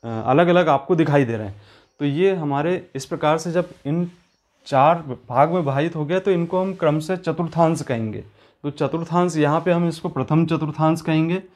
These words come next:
और इसको हम कहेंगे द्वितीय चतुर्थांश और इसे हम तृतीय चतुर्थांश कहेंगे और इसको हम कहेंगे चतुर्थ चतुर्थांश। तो आप देख रहे हैं यहाँ पे प्रथम चतुर्थांश में दोनों धनात्मक चिन्ह आ रहे हैं, एक्स में भी और वाई में भी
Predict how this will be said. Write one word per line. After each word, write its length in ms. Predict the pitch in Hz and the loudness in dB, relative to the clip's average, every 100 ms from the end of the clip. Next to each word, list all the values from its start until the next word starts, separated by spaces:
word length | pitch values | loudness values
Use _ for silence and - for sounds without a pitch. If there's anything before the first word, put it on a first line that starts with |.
| _ - | _ -10
और 200 | - 139 | 0 0
इसको 240 | 147 - 160 | 0 -2 0
हम 160 | 156 | 0
कहेंगे 360 | 156 147 147 147 | 2 0 0 -2
द्वितीय 320 | 120 113 170 | -4 -4 -4
चतुर्थांश 680 | 165 156 156 - 156 175 175 - _ - | -2 -4 -6 -4 -2 -2 -4 -16 _ -8
और 140 | 127 135 | 0 0
इसे 200 | - 156 | 2 2
हम 180 | 139 135 | 2 0
तृतीय 400 | 117 113 165 175 | -6 -6 -4 -2
चतुर्थांश 600 | 170 160 156 156 160 - | -2 -4 -2 -2 -2 -2
कहेंगे 440 | 147 143 156 196 - _ _ - | -2 0 0 -2 -6 _ _ 2
और 180 | 147 | 2
इसको 260 | 147 - 151 | 2 -4 -6
हम 160 | 139 131 | -4 -4
कहेंगे 420 | 123 120 156 240 - _ - | -4 -4 -4 -6 -10 _ -8
चतुर्थ 300 | 131 139 123 | -6 -4 -6
चतुर्थांश। 680 | - 113 113 - 113 101 - | -6 -8 -8 -8 -8 -8 -8
तो 60 | 139 | 0
आप 180 | 131 135 | 2 4
देख 240 | 151 160 | 2 2
रहे 100 | 202 | 2
हैं 40 | 202 | 2
यहाँ 120 | 196 | 2
पे 140 | 202 | 0
प्रथम 540 | 180 - 135 123 175 180 | -4 -10 -12 -4 -2 0
चतुर्थांश 540 | 170 160 170 165 165 | 0 -2 -4 -4 -4
में 200 | 180 180 | -6 -4
दोनों 280 | 139 127 160 | -2 -2 -2
धनात्मक 460 | 131 131 131 156 170 | -2 -4 -2 -2 -4
चिन्ह 200 | 170 156 | -2 0
आ 80 | 151 | 0
रहे 140 | 170 | -2
हैं, 140 | 185 - - | -4 -10 -8
एक्स 260 | 120 - 160 | -8 -6 -2
में 160 | 156 156 | -2 0
भी 160 | 196 | 0
और 140 | 196 143 | 0 2
वाई 220 | 127 127 | 2 2
में 160 | 143 | 0
भी 180 | 143 185 | -4 -8